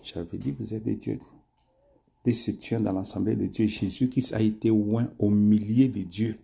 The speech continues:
C'est Cham. Et c'est les fils là auxquels Jésus a été mis. Parmi les égaux de Jésus, c'est ça, Cham, qui sont venus descendre aujourd'hui.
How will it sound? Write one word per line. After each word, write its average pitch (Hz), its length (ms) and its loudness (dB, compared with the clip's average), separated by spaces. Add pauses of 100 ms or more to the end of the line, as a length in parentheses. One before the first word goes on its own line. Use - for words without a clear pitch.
(440)
C'est - 160 -12
Cham. 107 380 -4 (1200)
Et 120 100 4
c'est - 300 -2
les - 160 -6
fils - 560 -4
là 101 380 -6 (180)
auxquels - 360 -6
Jésus 98 320 -8
a - 20 0
été 101 260 -2
mis. 98 220 -4 (300)
Parmi 107 280 6
les 101 280 2
égaux 113 240 -2
de 113 100 -2
Jésus, 95 320 -6
c'est - 200 -6
ça, - 220 -4
Cham, 123 360 -4
qui - 160 -6
sont - 220 -4
venus 107 360 -4
descendre 101 400 -2
aujourd'hui. 113 400 -6